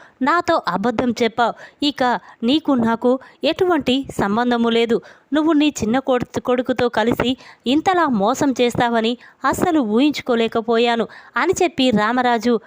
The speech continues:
అంటూ ఉంటే అప్పుడు వేదవతి, "లేదండి, ప్రేమ జీవితం నాశనమైపోతుందోనని నేను ఈ నిర్ణయం తీసుకున్నాను. నేను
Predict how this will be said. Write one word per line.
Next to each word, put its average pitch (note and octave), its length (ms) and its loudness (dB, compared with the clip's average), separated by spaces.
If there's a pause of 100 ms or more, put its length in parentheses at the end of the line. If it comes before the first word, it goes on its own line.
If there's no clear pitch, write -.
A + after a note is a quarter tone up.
(180)
అంటూ G#3+ 300 0
ఉంటే A3+ 380 -2 (260)
అప్పుడు A#3 300 0
వేదవతి, A3+ 720 0 (260)
"లేదండి, A3+ 680 0 (220)
ప్రేమ B3 320 0
జీవితం A#3 540 0
నాశనమైపోతుందోనని A3+ 1300 0 (340)
నేను D#4 360 2 (180)
ఈ A#3 140 2
నిర్ణయం B3 440 2
తీసుకున్నాను. A#3 680 -2 (280)
నేను A#3+ 180 0